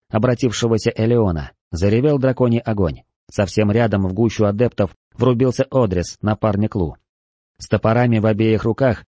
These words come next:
он в мгновение ока произвёл настоящее опустошение в рядах врага, окружённые двумя свистящими кругами стали. Боец бестии казался неуязвимым. Ловкий, быстрый, непредсказуемо двигающийся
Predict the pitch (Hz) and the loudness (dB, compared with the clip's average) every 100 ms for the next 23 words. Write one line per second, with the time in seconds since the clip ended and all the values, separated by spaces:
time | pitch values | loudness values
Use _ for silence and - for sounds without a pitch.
0 | - 127 127 104 107 123 123 120 117 117 | -2 0 2 2 2 2 2 2 2 0
1 | - 131 113 98 117 117 107 120 120 120 | 0 -2 0 -2 0 0 0 0 0 0
2 | 117 123 120 113 - 113 113 - 113 123 | 0 0 0 0 0 -2 -2 -4 -4 -2
3 | 104 120 92 85 76 _ _ 107 113 104 | 0 0 0 -2 -6 _ _ 0 2 2
4 | 98 107 101 92 80 _ _ 104 98 107 | 0 0 0 0 -2 _ _ -4 0 0
5 | 98 113 107 107 101 110 110 - 107 - | 2 2 2 0 0 0 0 -2 -6 -2
6 | 113 - 110 104 107 101 101 101 - 87 | -2 0 -2 0 0 0 -2 -2 -2 -2
7 | 73 - _ _ _ _ _ _ - 101 | -4 -12 _ _ _ _ _ _ -2 2
8 | 139 117 123 151 - 101 - 107 127 120 | 2 2 2 0 0 -2 0 0 0 2
9 | 123 120 127 127 120 131 113 85 69 - | 0 2 2 2 0 0 0 -2 -6 -16
10 | _ _ 90 110 127 - 95 90 123 127 | _ _ -2 0 0 -2 -4 -2 0 -2
11 | - 104 95 101 110 113 - 113 117 113 | -2 -2 0 0 -2 -2 0 0 2 2
12 | 110 110 104 127 120 117 110 - 113 - | 2 0 0 0 2 0 0 -2 -4 -2
13 | 107 98 | -2 -2